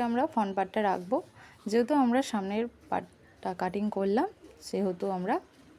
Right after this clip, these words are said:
দ্বিতীয়বার আর দাগ দিচ্ছি না, আর রেখে তার উপর কেটে নেব।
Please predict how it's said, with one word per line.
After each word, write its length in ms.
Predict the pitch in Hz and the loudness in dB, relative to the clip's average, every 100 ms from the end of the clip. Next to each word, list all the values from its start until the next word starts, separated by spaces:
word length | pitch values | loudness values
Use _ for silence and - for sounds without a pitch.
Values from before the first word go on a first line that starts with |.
| - - - - - - - 226 | -20 -20 -20 -20 -20 -20 -6 2
দ্বিতীয়বার 520 | 220 220 247 247 254 247 | 4 4 4 6 6 6
আর 80 | 339 - - - - - 220 | 6 2 -18 -20 -20 -6 4
দাগ 120 | 196 175 185 | 4 4 0
দিচ্ছি 260 | 190 - | -4 0
না, 120 | 277 440 - - | 0 0 -8 -6
আর 80 | 220 196 | -4 0
রেখে 280 | 190 185 349 523 - - - - | -2 0 -2 -2 -6 -20 -20 -4
তার 140 | 214 196 | 0 2
উপর 160 | 202 466 523 | 2 0 2
কেটে 200 | 214 185 | 0 2
নেব। 120 | 170 | -2